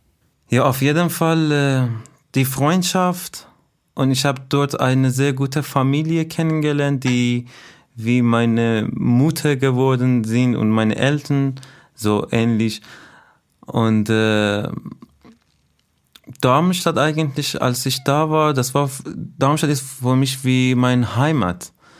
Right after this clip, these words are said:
meine erste Heimat in Deutschland. Außer die Heimat, die ich verloren habe und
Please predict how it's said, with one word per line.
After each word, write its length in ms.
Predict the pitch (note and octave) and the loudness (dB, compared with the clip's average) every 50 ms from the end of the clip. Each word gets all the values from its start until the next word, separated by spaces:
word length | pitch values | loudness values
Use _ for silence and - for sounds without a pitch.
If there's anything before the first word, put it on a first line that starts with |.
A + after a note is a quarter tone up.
| - - _ _ _ - | -20 -20 _ _ _ -4
meine 540 | A2+ A2+ A2 A2+ A2 A2 A2+ A2 A2 G#2+ - - | -2 0 0 0 0 0 0 0 -2 -2 -4 -4
erste 420 | - C3+ C3+ C3+ C3 - C#3+ C3 A2 | -2 -2 -2 -2 -2 0 0 0 2
Heimat 420 | B2 C3 C#3+ C#3+ C#3 C3 C3 C3 | 2 2 2 2 0 0 -2 -2
in 220 | - A#2 A2 G#2+ | -2 -2 -2 0
Deutschland. 680 | G2 A2+ A2+ A2+ G#2+ - - F2+ E2+ E2+ - - - - _ _ _ _ _ _ _ _ _ _ _ _ - | 0 0 0 0 -2 -4 -4 -4 -4 -4 -6 -8 -12 -18 _ _ _ _ _ _ _ _ _ _ _ _ -2
Außer 340 | A2+ A2 A2+ - - A#2 A2 | -2 -2 0 0 -2 -4 -2
die 160 | - A2 G2 | -2 -2 -2
Heimat, 460 | F#2+ A#2 B2+ C3+ B2+ A#2+ A2+ G#2+ - | 0 0 0 0 0 -2 -2 -2 -2
die 160 | A2+ G#2 G2+ | -2 -2 -2
ich 200 | A2 G#2 - - | -2 -4 -6 -8
verloren 600 | - - G#2+ G#2 A2 A#2+ B2+ C3 C3+ C#3 C3 B2+ | -4 -2 -2 0 0 0 0 0 0 0 -2 0
habe 400 | A#2+ A#2+ A#2 A2 A2 A2 G#2+ G2+ | 0 -2 -2 -2 -2 -4 -2 -2
und 400 | G#2 G#2 G#2 G2+ G2 F#2+ - - | -2 -2 -2 -2 -2 -4 -6 -10